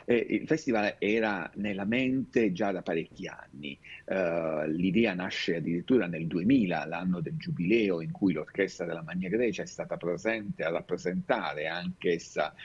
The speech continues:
il, il giubileo, il sacro, attraverso la musica, con un oratorio che, di Nino Rota, La vita di Maria, che fu rappresentato dall'orchestra nel duemila, a trenta anni esatto dalla prima e unica esecuzione integrale di questo oratorio.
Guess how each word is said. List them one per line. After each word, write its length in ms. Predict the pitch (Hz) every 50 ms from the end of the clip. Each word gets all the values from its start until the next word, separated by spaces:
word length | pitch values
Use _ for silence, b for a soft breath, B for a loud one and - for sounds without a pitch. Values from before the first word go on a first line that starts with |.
| B B B -
il, 420 | - 87 85 80 78 76 76 -
il 380 | - - 80 80 80 78 78 78 71
giubileo, 480 | 71 95 76 78 87 113 127 110 90
il 100 | 78 71
sacro, 520 | - - - 113 104 107 104 98 - 82 78
attraverso 440 | 80 - 80 78 80 - - - 80
la 80 | 82
musica, 640 | 82 107 131 131 120 101 92 95 85 - 80 78 82
con 260 | - - 101 98 95
un 120 | 92 90 92
oratorio 680 | 92 95 98 90 - 120 120 117 113 104 98 92 90 -
che, 120 | - 80
di 140 | 80 - 92
Nino 240 | 95 95 92 92 98
Rota, 300 | 107 117 107 87 90 85
La 100 | 78 82
vita 220 | 110 117 90 92
di 120 | 90 92
Maria, 480 | 92 101 110 107 107 98 101 101 104 - B B B B B B B
che 160 | - 107 104
fu 240 | - - 151 151 131
rappresentato 640 | 113 101 95 - 107 104 101 113 110 - 113 90 98
dall'orchestra 580 | 92 92 92 98 110 104 - - 110 101 - 95
nel 160 | 98 104 107
duemila, 360 | 107 120 120 127 143 147 135
a 80 | 95 - _
trenta 540 | - - 113 113 120 123 120 110 - - -
anni 240 | 151 131 117 104
esatto 460 | 101 98 - 151 156 - - - - 98
dalla 240 | 95 92 95 92
prima 320 | - - 185 190 180 151 107
e 80 | 104
unica 360 | 120 147 170 165 139 113 - 107
esecuzione 720 | 95 95 95 92 101 95 - - 139 147 143 123 107 -
integrale 640 | - 131 135 131 - 123 110 120 123 120 123 113 95
di 80 | 87
questo 280 | 82 87 87 - - 90
oratorio. 600 | 87 80 69 - - 67 67 62 58 64 67 -